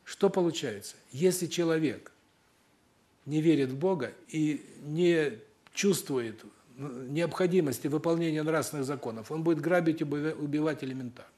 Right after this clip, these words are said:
В этом плане потрясающую фразу сказал патриарх Кирилл.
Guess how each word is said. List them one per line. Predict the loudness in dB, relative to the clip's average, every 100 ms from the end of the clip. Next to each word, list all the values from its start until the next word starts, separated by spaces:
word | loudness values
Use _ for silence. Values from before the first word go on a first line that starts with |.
| _ _ _ _ _ _ _ _ -20 -20 _
В | -8
этом | -2 0
плане | 4 6 6
потрясающую | 2 2 0 4 2 2 0
фразу | 0 0 0
сказал | -2 -2 -2 -2
патриарх | -2 -2 -2 -2
Кирилл. | -4 -6 -6